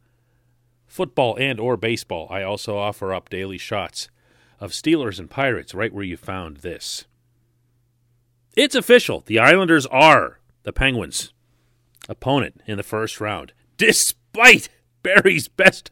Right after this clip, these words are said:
efforts. I'm sorry, there's no other way to look at that. I watched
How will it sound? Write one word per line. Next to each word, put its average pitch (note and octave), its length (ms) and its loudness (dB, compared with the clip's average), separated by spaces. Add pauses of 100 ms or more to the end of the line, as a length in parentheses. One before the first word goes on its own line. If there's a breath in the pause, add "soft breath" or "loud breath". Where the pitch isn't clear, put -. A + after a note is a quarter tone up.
efforts. - 720 -4 (1300 soft breath)
I'm D4+ 220 2
sorry, C#4 600 4
there's D4 260 2
no D4 260 2
other G#3+ 180 4
way G#3+ 160 2
to G3+ 80 6
look C4+ 320 2
at C#4 160 0
that. G#2+ 380 0 (2500)
I B3+ 280 2
watched A#3+ 680 -4